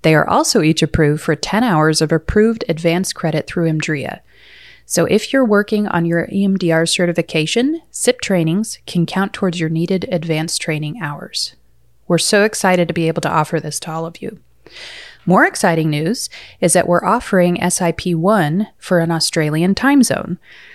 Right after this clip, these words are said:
On July twenty-second through the twenty-fourth, we will host a virtual training starting at seven A M U T C plus ten. If you're in another time zone, you're welcome to attend this one as well.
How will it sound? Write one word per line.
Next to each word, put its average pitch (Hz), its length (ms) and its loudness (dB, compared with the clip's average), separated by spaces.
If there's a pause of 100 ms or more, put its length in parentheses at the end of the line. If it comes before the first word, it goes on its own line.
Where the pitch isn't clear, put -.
(280)
On 180 180 2
July 185 380 2
twenty-second 214 840 -2 (160)
through 180 180 0
the 170 80 2
twenty-fourth, - 760 -2 (300)
we 190 100 4
will 175 140 4
host 170 300 0
a 170 40 0
virtual 175 400 0
training 156 540 -4 (100)
starting 160 440 0
at 147 100 -6
seven 196 340 0
A 247 200 0
M 170 300 0 (200)
U 185 140 2
T 190 200 -4
C 170 240 -4
plus - 320 -6
ten. 156 360 -6 (1000)
If 170 160 2
you're 190 140 6
in 214 160 6
another 262 280 6
time 196 280 0
zone, - 260 -2
you're 156 120 0
welcome 170 360 2
to - 140 -2
attend 156 320 -2
this - 160 -6
one 175 180 -6
as 165 160 -4
well. - 320 -6